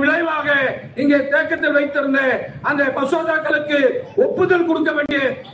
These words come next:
ஒரு நிலையில் இருக்கு என்று சொன்னால் இது ஒரு நிதி சம்பந்தப்பட்ட பிரச்சனை அல்ல, ஒரு சித்தாந்த சம்பந்தப்பட்ட பார்வையோடு தென்னிந்தியா இன்றைக்கு மதவாதத்துக்கு எதிராக அணிதிரண்டு இருக்கிறது. இதை சிதைக்க வேண்டும் என்று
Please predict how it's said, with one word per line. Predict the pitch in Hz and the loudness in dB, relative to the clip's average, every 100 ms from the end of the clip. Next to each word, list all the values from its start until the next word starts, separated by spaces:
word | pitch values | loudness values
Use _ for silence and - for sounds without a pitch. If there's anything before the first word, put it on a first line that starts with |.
| 233 | 2
ஒரு | 262 277 | 2 4
நிலையில் | 339 349 320 | 2 2 2
இருக்கு | 294 294 285 | 0 0 0
என்று | 269 254 | 0 0
சொன்னால் | 262 320 339 - - - - | 2 0 -2 -8 -16 -20 -10
இது | 269 285 | -2 0
ஒரு | 262 254 | 0 2
நிதி | 302 339 - | 2 2 2
சம்பந்தப்பட்ட | 302 302 302 302 294 294 | 0 0 0 0 0 0
பிரச்சனை | 269 - 285 269 | -2 0 2 2
அல்ல, | 269 254 240 202 - - 240 | 2 2 2 0 -8 -8 -2
ஒரு | 262 247 | 0 0
சித்தாந்த | 262 - 339 339 320 294 | -2 -4 -4 0 0 0
சம்பந்தப்பட்ட | 277 294 285 285 277 262 214 - - - | 0 0 0 0 0 -2 -2 -8 -12 -4
பார்வையோடு | 285 330 339 330 311 311 269 247 - - - | -2 2 4 4 4 4 2 0 -4 -10 -4
தென்னிந்தியா | 311 320 320 320 294 294 254 - - - | 0 4 4 4 4 2 -4 -6 -12 -6
இன்றைக்கு | 294 294 - 285 262 185 180 170 | -2 0 0 2 2 2 -2 -4
மதவாதத்துக்கு | 294 339 330 320 320 330 294 | -2 0 -2 -2 -4 -6 -2
எதிராக | 294 294 294 285 262 - - - | 0 0 0 0 -2 -4 -8 -2
அணிதிரண்டு | 311 320 320 311 302 | 0 2 2 2 2
இருக்கிறது. | 285 285 269 262 262 247 - - - | -2 0 2 4 4 2 -2 -10 -4
இதை | 269 262 - | 2 2 4
சிதைக்க | 302 339 339 311 | 2 0 0 2
வேண்டும் | 302 294 | 2 0
என்று | 285 | 0